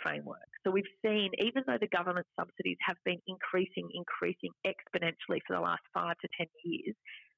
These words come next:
parents' out-of-pocket costs have not been going down. You know, if they have gone down, it's basically been a negligible amount.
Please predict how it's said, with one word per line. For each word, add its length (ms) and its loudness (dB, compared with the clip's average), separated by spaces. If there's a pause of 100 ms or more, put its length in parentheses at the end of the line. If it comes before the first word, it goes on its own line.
(260)
parents' 440 2
out-of-pocket 580 -2
costs 220 -2
have 180 -2
not 320 -2
been 160 0
going 300 0
down. 280 0 (420)
You 80 2
know, 100 2
if 180 0
they 80 2 (100)
have 200 0
gone 240 4
down, 180 2
it's 220 -10
basically 460 -4
been 140 0
a 220 -2
negligible 460 0
amount. 380 -2